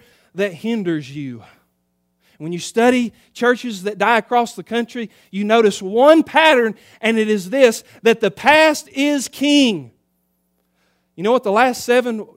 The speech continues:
death words of a church are? "We ain't never done it that way before." <laughs> There's a refusal to change.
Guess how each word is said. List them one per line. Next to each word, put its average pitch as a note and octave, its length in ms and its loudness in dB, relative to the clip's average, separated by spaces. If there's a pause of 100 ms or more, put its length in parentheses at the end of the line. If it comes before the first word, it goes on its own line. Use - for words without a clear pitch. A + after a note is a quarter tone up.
death A#3 260 -2
words A3+ 360 0
of G3 100 -4
a F3+ 60 -6
church A#3+ 360 -6
are? B3 420 -2 (960)
"We A#3+ 180 0
ain't D4 240 4
never C#4+ 240 2
done F4 220 6
it D#4 120 2
that G3+ 240 2
way F#3 220 4
before." C#3+ 580 -12 (180)
<laughs> C#3 120 -20 (1600)
There's D3 180 -14
a D3 80 -10
refusal A3 640 -8
to G#3 140 -10
change. C#3 720 -12